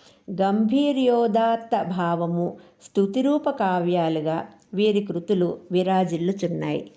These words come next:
బీజాక్షర నియుక్తి, రాగముద్ర, స్థలముద్ర కృతులలో మనం గమనించవచ్చు. ఒకే కృతిలో సంస్కృతం, తెలుగు,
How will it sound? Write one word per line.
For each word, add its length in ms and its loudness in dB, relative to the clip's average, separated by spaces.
బీజాక్షర 760 0
నియుక్తి, 720 2
రాగముద్ర, 880 0
స్థలముద్ర 920 0
కృతులలో 540 2
మనం 320 2
గమనించవచ్చు. 800 -2
ఒకే 360 2
కృతిలో 580 0
సంస్కృతం, 720 -2
తెలుగు, 600 2